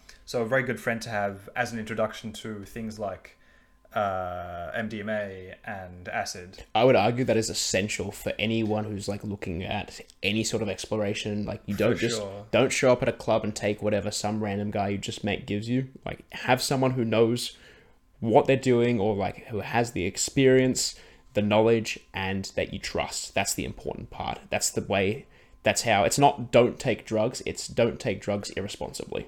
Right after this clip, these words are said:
Speaker 1: Yeah, a hundred percent. And before I met him, I was, I, I was always curious about eventually trying all those kind of different ones. So it wasn't, like, a new thing, but I think meeting him and seeing how trustworthy and how exact and precise he is with these things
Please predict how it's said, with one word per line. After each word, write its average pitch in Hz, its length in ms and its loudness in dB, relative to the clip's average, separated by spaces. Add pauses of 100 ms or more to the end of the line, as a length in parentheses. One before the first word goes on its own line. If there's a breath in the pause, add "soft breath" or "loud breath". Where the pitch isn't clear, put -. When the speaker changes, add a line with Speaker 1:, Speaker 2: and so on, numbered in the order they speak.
Speaker 1:
Yeah, 117 180 -4 (200)
a 131 80 -2
hundred 135 520 -6
percent. 127 600 -6 (140)
And 113 580 -4 (640 soft breath)
before 165 380 2
I 139 80 8
met 123 240 0
him, 104 400 -6
I 120 140 0
was, 113 680 -6 (500)
I, 156 140 6
I 156 160 2
was 151 180 0
always 156 380 0
curious 135 720 -2
about 123 400 2
eventually 117 480 -4
trying 110 360 -2
all 113 120 -2
those 107 180 -2
kind 107 200 -6
of 95 80 -10
different 101 300 -10
ones. 98 560 -6 (420 soft breath)
So 139 160 -2
it 120 80 -2
wasn't, 127 240 0
like, 120 160 -2
a - 20 -2
new 110 260 -4
thing, 107 440 -6
but 113 100 -2
I 117 60 0
think 117 260 -8
meeting 131 480 -6
him 113 540 -4
and 113 160 -6
seeing 127 420 -6
how 113 280 -2
trustworthy 113 580 -4
and 107 100 -4
how 113 140 -2
exact 107 480 -4
and 110 120 -8
precise 107 440 -4
he 110 120 -6
is 117 140 -6
with 113 140 -10
these 101 180 -12
things 95 480 -14